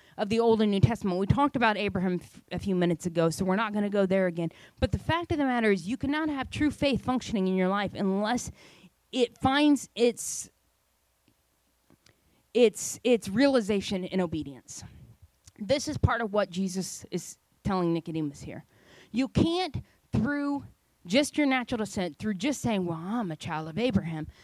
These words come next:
suggest or, or bring yourself to a point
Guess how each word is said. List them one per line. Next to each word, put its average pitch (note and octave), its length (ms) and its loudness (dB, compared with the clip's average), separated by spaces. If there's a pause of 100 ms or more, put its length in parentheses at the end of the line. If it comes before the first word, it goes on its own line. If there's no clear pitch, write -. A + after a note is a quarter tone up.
suggest B3 680 -2 (320)
or, A#3+ 240 4
or A3 240 6
bring A3 420 6
yourself A#3+ 440 2
to G#3+ 80 8
a F3 40 4
point - 600 0